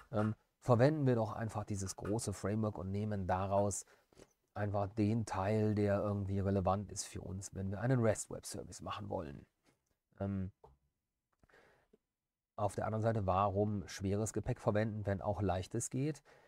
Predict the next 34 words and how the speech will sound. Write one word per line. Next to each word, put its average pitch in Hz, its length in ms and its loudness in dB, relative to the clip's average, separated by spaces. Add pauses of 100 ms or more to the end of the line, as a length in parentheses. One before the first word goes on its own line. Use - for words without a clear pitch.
(240)
Ähm, 104 300 -2
Sie 95 200 -4
können 110 440 0
ein 104 240 -6
spezialisiertes 120 680 2
Framework 92 400 -2
verwenden, 101 320 -2
nämlich 104 260 -4
das 101 160 -8
spezialisierte 98 720 -4 (260)
jax - 380 -8
R 123 220 4
S 92 140 -4
Framework. - 600 -14 (360)
Standardisiert 95 600 -2
in 98 120 -6
einem 95 280 -4
Java 92 300 -2
Specification 147 800 -2
Request, 139 520 -2
kurz - 340 -8
J - 180 -8
S - 160 -12
R. - 380 0 (640)
So 104 200 -4
läuft 90 280 -2
seit 90 200 -10
einigen 95 360 -8
Jahren 95 380 -4
ja 92 180 -2
die 92 260 -6
Erweiterung 98 680 -4
von 90 240 -8
Java. 165 360 2